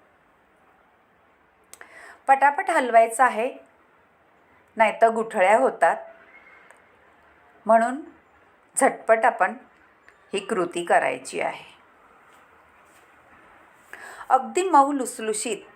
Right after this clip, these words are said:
असा प-, पदार्थ बनणार आहे, तोंडात टाकताच विरघळणारा.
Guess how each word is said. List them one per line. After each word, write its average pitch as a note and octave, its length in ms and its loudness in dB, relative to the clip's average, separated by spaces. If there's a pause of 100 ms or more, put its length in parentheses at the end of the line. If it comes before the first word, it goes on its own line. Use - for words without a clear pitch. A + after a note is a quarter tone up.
(300)
असा A3+ 240 4
प-, A#3 360 0 (100)
पदार्थ F#3 440 2
बनणार F3+ 460 2
आहे, A3 300 -2 (960)
तोंडात G#3 360 4 (120)
टाकताच - 720 -2 (340)
विरघळणारा. D3 720 -2